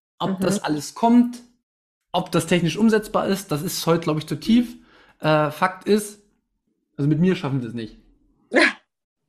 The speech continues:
Speaker 1: Ich hab ein zu, ich hab mir ein zu großes technisches Verständnis ange-,
Speaker 2: Mhm.
Speaker 1: angeeignet und, ähm, da, wenn sie das wirklich verbieten wollen, müssen sie Sprache verbieten. Dann darf ich nicht mehr reden,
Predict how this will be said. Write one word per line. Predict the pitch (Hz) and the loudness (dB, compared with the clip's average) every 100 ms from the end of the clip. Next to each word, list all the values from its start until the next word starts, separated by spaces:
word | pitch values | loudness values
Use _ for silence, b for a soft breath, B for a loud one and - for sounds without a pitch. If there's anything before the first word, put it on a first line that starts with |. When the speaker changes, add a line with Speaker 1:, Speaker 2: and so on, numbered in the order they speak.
| _ 156 | _ -2
Speaker 1:
Ich | 170 | 2
hab | 170 165 | 2 0
ein | 156 | -6
zu, | - | -4
ich | 156 | -2
hab | 170 | 0
mir | 185 | 0
ein | 170 | 0
zu | 196 | -2
großes | 151 180 175 - | 0 0 0 -4
technisches | 175 175 156 147 | -4 -4 -6 -6
Verständnis | 143 165 170 156 | -6 -4 -2 -4
ange-, | 156 156 156 143 139 B B B B | -2 0 2 2 -2 B B B B
Speaker 2:
Mhm. | 196 | 0
Speaker 1:
angeeignet | 156 135 143 156 160 160 - | 0 0 -4 -2 -4 -4 -10
und, | 135 139 135 - | -6 -6 -6 -10
ähm, | 131 135 | -8 -6
da, | 135 - _ - | -8 -12 _ 0
wenn | 170 202 | 2 4
sie | 214 | 2
das | 208 | 0
wirklich | 208 220 208 | 2 0 -2
verbieten | 165 202 190 | -2 0 2
wollen, | 185 190 | 2 2
müssen | 185 180 | 2 -2
sie | 156 156 131 | -6 -8 -8
Sprache | - - 147 147 165 | -12 -6 -2 -2 -2
verbieten. | - 117 120 123 | -6 -8 -8 -6
Dann | 131 | -2
darf | 156 160 | 0 2
ich | |
nicht | 156 | 2
mehr | 135 123 | 2 0
reden, | 196 226 226 B | 2 2 2 B